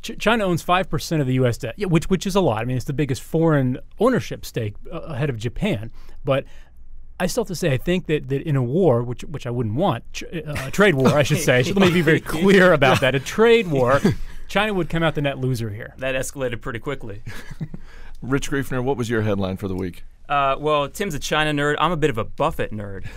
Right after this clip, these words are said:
Speaker 2: And, uh, I was surprised this week to see Buffett come out and practically guarantee that the U S will not have a double-dip recession.
Speaker 3: He was pretty emphatic about that.
Speaker 2: So, uh, Buffett says, uh, "I've seen sentiment turn sour in the economy over the last three months or so.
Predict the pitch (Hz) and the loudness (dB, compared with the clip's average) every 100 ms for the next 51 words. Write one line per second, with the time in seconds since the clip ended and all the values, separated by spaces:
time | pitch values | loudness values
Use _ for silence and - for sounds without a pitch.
0 | - - 135 123 123 120 151 185 - 139 | -6 -2 -2 0 0 2 0 0 -4 0
1 | 151 139 123 - 127 120 139 - 120 127 | 2 2 -2 -6 -6 -6 -6 -6 -2 -2
2 | 131 147 - 127 120 120 127 - - - | -2 -2 -4 -2 -2 -2 -4 -6 -12 -6
3 | 202 202 151 123 135 131 135 - 160 135 | -4 -4 -6 -4 0 0 0 -4 -4 -4
4 | 101 98 117 123 131 131 123 123 113 123 | -4 -4 -6 -6 -2 -2 -2 -4 -4 -2
5 | 131 - 117 113 107 113 120 120 113 117 | -4 -2 -2 -2 -4 -6 -2 -2 -2 -6
6 | 110 104 135 120 - 131 175 247 202 214 | -8 -6 -4 -4 -2 0 0 0 0 0
7 | 208 190 175 202 175 - 180 - - - | 0 0 0 0 -4 -6 -6 -8 -12 -14
8 | - - 165 160 147 139 135 131 - - | -16 -4 0 2 4 4 0 -4 -10 -8
9 | 120 170 180 - 160 143 135 - - 123 | 0 0 0 -2 2 2 2 -4 -2 0
10 | 117 113 107 - 123 - 175 160 175 160 | 2 0 -2 -4 -4 -4 -4 -2 -2 -2
11 | 151 139 - 131 123 151 143 147 139 123 | -4 -4 -4 -4 -2 0 2 2 -2 -4
12 | 120 - 151 160 156 113 107 120 117 113 | -6 -4 -2 0 0 -2 -4 -4 -4 -4
13 | 123 113 - 131 117 113 110 117 - 117 | -4 -4 -6 -6 -4 -4 -4 -10 -8 -6
14 | 101 | -6